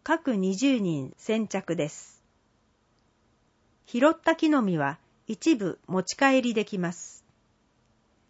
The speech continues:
お問い合わせ先は国営基礎山線公園一三八タワー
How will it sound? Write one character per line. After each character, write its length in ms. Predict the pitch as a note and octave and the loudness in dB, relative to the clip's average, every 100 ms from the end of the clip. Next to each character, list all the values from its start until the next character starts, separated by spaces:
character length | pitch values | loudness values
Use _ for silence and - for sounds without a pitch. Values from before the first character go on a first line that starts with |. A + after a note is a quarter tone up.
| _ _ _ _ _ _ _ _ _ | _ _ _ _ _ _ _ _ _
お 100 | - | -10
問 260 | G#3 D#4 D#4+ | 0 2 4
い 60 | D#4+ | 2
合 80 | |
わ 100 | D4+ | 2
せ 160 | D4 C#4+ | 0 -2
先 320 | C4+ C4 A#3 | -2 -2 0
は 200 | A3 G3+ _ _ _ _ _ | 0 -2 _ _ _ _ _
国 360 | A#3+ - D#4+ | -6 0 4
営 180 | E4+ E4+ | 6 4
基 80 | E4 | 2
礎 200 | - D#4 | -2 -2
山 260 | D4 D4 C#4+ | 2 0 2
線 280 | C#4+ C#4+ | 0 0
公 240 | C4+ C#4 A3 | 0 2 2
園 380 | D#3+ D3 D3+ - _ _ - | 0 -4 -8 -14 _ _ -10
一 120 | G#3 | -10
三 360 | - - E4 D4+ | -8 0 2 2
八 280 | G3 - - | -2 -6 -6
タ 160 | F#3+ | -2
ワ 160 | G3+ | 2
ー 40 | A#3 | 2